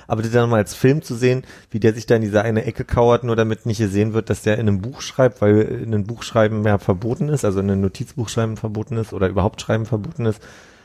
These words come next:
war dann schon so ein, wie weit geht eigentlich das Spiel von selbstverständlichem Hinnehmen, dass Leute da sicherlich, äh, zu Recht sagst du,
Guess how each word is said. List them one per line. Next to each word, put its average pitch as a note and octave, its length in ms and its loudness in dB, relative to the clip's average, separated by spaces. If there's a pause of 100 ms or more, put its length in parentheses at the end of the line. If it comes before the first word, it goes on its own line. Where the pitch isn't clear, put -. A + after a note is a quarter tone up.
(200)
war G2 100 4
dann A2+ 140 4
schon A#2+ 160 2
so A2+ 180 6
ein, A2+ 160 0 (340)
wie F#2+ 200 -4
weit G2 180 2
geht - 140 -6
eigentlich G#2+ 240 0
das - 180 -4
Spiel F#2+ 380 0
von F#2 420 0 (300)
selbstverständlichem G2 960 -2
Hinnehmen, G2 600 2
dass F2+ 280 -2
Leute F#2+ 280 0
da F2+ 280 4
sicherlich, F2+ 560 -4 (500)
äh, F#3 220 -10
zu A2+ 160 -2
Recht A2 240 2
sagst G#2 240 0
du, A2 120 -2